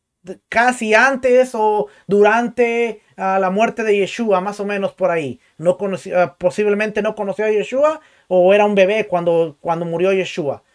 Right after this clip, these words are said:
Ah, porque si vemos el año treinta o treinta y cinco, pero por ahí nació él. Ah, y por tanto, ya era un anciano cuando selló su vida. Ah, tenía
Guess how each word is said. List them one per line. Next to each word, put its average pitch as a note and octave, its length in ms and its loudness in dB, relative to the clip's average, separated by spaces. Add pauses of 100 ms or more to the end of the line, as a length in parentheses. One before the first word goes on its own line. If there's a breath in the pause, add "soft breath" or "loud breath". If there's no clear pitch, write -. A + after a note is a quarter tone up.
(160)
Ah, D#3+ 300 -4
porque D3+ 200 -14
si D#3+ 100 -12
vemos G3 320 -2
el F3 120 0
año G3 280 -2
treinta G#3 320 -4
o - 20 -6
treinta F#3+ 260 0
y F3 40 0
cinco, D3+ 420 -6 (220 soft breath)
pero D#3 200 -6
por D#3 140 -6
ahí G#3+ 200 2
nació F#3 340 0
él. A#2+ 180 -6 (260)
Ah, C#3+ 320 -12
y G3+ 140 -6
por F3+ 240 -2
tanto, D4+ 520 0 (160 loud breath)
ya G#3 180 0
era B3 120 0
un B3 80 -2
anciano C4 580 2
cuando A3+ 220 -4
selló G#3+ 280 -4
su A#3+ 140 -4
vida. F#3 360 -2 (180 soft breath)
Ah, F3 260 -2
tenía G#3+ 600 0